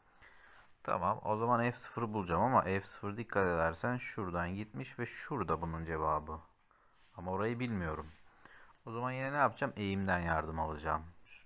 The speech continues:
Çünkü bu doğrunun eğimi hiçbir zaman değişmez.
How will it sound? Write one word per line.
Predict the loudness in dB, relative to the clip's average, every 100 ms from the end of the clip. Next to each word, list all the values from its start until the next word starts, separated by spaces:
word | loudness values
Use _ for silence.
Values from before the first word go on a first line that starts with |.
| -20 -12
Çünkü | -8 -6 -6 -6
bu | 0
doğrunun | 2 2 0
eğimi | -2 -4 -4
hiçbir | -6 -4
zaman | 0 2 2 0
değişmez. | -4 -6 -6 -6 -8